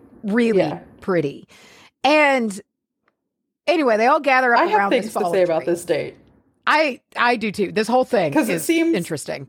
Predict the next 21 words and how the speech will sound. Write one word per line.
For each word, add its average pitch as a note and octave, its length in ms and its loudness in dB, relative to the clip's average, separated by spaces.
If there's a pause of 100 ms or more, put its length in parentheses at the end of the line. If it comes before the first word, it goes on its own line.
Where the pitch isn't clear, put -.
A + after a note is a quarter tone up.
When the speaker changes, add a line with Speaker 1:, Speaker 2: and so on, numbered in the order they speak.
Speaker 2:
it, - 220 -10 (840)
it, - 320 -6 (160)
it C#4+ 100 0
seems G4 300 0
like G#4 160 0
the D4+ 160 -4
other B3 240 2
farmers A#3+ 680 -2
are G#3 540 0
planning B3 600 -2
little B3 240 0
cutesy C4 640 -2
dates F#3 760 0 (240)
for G#3+ 220 2
these F#3+ 200 -2
girls D#3+ 460 2
to F#3 100 -2
see G#3 180 -6
how F#3+ 160 2
they F3 180 4
interact E3+ 580 0